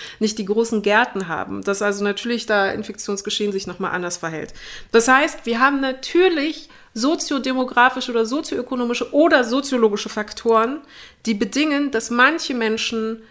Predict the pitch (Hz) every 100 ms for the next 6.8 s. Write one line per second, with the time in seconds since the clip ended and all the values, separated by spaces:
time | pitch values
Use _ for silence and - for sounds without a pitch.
0 | _ _ - 247 240 226 240 220 - 214
1 | 220 226 196 196 190 185 190 185 185 180
2 | - 170 165 165 165 180 180 214 254 254
3 | 226 214 214 - 214 214 - - - -
4 | 226 233 226 233 - - - 202 202 202
5 | 214 - 226 226 220 202 208 - 202 208
6 | 196 180 180 - 220 240 285